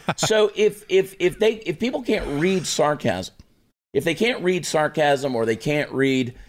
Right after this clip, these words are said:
Speaker 2: humor or they put emotion or inflection into the written word, as
Speaker 1: Yeah.
Speaker 2: many of us do. I mean, have you ever misunderstood a text?
Speaker 1: Sure, yeah.
Speaker 2: Right?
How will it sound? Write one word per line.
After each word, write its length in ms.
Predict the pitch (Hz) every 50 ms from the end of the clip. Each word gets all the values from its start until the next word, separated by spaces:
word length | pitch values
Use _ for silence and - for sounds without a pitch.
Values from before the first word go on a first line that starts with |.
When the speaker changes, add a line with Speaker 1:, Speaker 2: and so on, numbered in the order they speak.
| - _
Speaker 2:
humor 640 | - - - 165 165 156 151 147 143 135 131 127 - - - - _ _ -
or 240 | - 135 135 135 127
they 120 | 131 127
put 380 | 113 - - 170 170 160 - -
emotion 640 | 139 127 127 131 135 135 143 147 143 - 151 143
or 180 | 127 117 117 110
inflection 580 | 104 101 - 131 143 135 - - - - 120 -
into 340 | - 123 123 117 - 135 123
the 100 | 113 110
written 400 | 104 113 127 - - 113 107 104
word, 560 | 101 110 123 120 104 90 76 - - - - - _ -
as 140 | - 117 107
Speaker 1:
Yeah. 100 | 101 101
Speaker 2:
many 160 | 139 147 156
of 140 | 151 135 123
us 160 | 113 104 -
do. 260 | - 101 120 113 95 78
I 40 | 90
mean, 160 | 101 101 104
have 60 | 101
you 40 | 123 123
ever 120 | 117 110
misunderstood 640 | 113 117 110 - 113 117 107 104 - - 120 113 95
a 40 | 92
text? 500 | - 117 113 107 - - - - 226 220
Speaker 1:
Sure, 280 | 214 - 113 131 127
yeah. 200 | 101 98 107 101
Speaker 2:
Right? 300 | 95 110 117 123 139 -